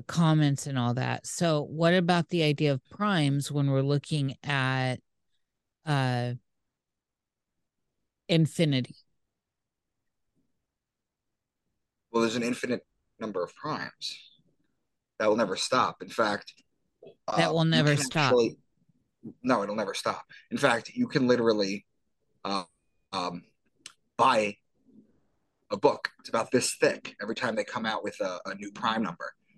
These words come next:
Speaker 2: and it lists the number. You can literally buy them when they discover them. They're running supercomputers to find them 'cause it's so high up in the numbers. It's, it's absurd right now.
Speaker 1: But this is, this is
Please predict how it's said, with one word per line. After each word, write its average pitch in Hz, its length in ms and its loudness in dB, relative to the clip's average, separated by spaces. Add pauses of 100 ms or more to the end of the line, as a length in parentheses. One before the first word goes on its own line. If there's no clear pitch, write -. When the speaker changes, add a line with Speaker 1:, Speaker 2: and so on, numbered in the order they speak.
(120)
Speaker 2:
and 110 100 0
it 104 80 -4
lists 117 320 2
the 120 120 0
number. 113 340 0 (800)
You - 80 -8
can 135 140 4
literally 117 280 4 (540)
buy 107 420 -2
them 95 100 -10 (220)
when 101 220 -2
they 104 120 -2
discover 101 440 0
them. 80 140 -12 (520)
They're 123 100 4
running 131 220 4
supercomputers 107 720 -2
to 104 80 -4
find 104 280 -4
them 98 120 -8
'cause - 300 -8
it's 98 380 -6
so 113 380 2
high 110 280 2
up 107 140 -4
in 107 80 -4
the 98 80 -4
numbers. 98 380 -6
It's, - 140 -18 (220)
it's - 120 -14
absurd 85 320 -4 (320)
right - 480 -4
now. 78 220 -8 (1200)
Speaker 1:
But 185 260 4
this 196 360 2
is, 165 280 4 (140)
this 185 360 2
is 160 240 0